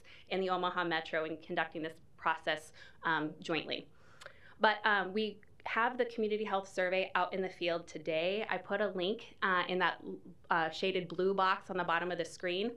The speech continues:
Please encourage all residents in Douglas County, Sarpy, and Pottawatomie counties to complete that survey through the end of May. Um, and then because each of our, uh, health systems are on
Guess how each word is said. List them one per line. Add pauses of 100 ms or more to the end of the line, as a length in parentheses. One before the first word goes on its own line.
(100)
Please
encourage
all
residents
in
Douglas
County,
Sarpy,
and
Pottawatomie
counties
to
complete
that
survey
through
the
end
of
May. (1000)
Um, (160)
and
then
because
each
of
our,
uh,
health
systems
are
on